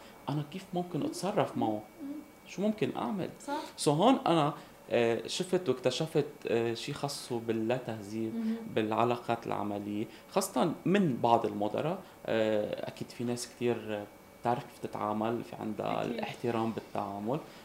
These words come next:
Speaker 1: آه، والطريقة الحلوة. آه، فلقيت في ناس، آه، بتصير في عندها نوع من، آه، شوفة الحال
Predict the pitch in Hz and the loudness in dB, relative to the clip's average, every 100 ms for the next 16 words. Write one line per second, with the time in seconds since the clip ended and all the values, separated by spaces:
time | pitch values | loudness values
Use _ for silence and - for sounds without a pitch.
0 | - 107 110 107 - 110 113 - 104 - | -4 2 2 2 0 0 2 2 0 0
1 | 113 104 143 - - - - 110 113 110 | 0 0 -4 -8 -18 -18 -2 0 2 2
2 | 110 107 - - 113 - 190 - - 147 | 0 0 -2 -2 0 2 0 -2 -6 -4
3 | 131 160 117 135 - - - - - - | -2 0 -2 -4 -8 -14 -20 -20 -8 -2
4 | 120 113 - - - 180 180 135 143 139 | -2 -2 -6 -8 -4 -2 -2 -2 -2 0
5 | 123 123 135 131 113 110 113 113 - - | 0 2 2 2 0 -2 -2 -4 -10 -20
6 | - 110 110 107 - - 151 143 123 - | -4 -2 0 0 -2 -4 -2 -4 -4 -6
7 | 120 | -4